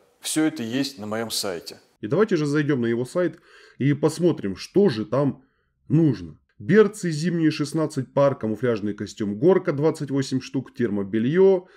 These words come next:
Speaker 2: разгрузка, медицинский жгут, наколенники, налокотники, тактический рюкзак, перчатки,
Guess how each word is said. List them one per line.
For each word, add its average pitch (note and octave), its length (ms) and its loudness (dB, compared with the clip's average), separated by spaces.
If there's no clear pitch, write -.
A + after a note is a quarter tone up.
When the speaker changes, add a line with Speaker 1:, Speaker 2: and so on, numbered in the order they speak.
Speaker 2:
разгрузка, B2+ 720 0
медицинский A2+ 580 -4
жгут, B2 380 -2
наколенники, D#3 680 0
налокотники, D3+ 680 -2
тактический A2 600 -8
рюкзак, C#3 480 0
перчатки, E3+ 680 -2